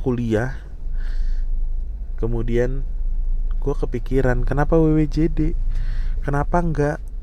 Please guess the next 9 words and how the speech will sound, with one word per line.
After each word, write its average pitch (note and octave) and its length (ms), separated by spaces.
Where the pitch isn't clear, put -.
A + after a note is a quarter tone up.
W C3 80
W C#3+ 160
J A#2+ 320
W? A2+ 240
What A#2+ 320
would A#2+ 240
Jesus G#2+ 400
want? G#2 240
Eh, G2+ 320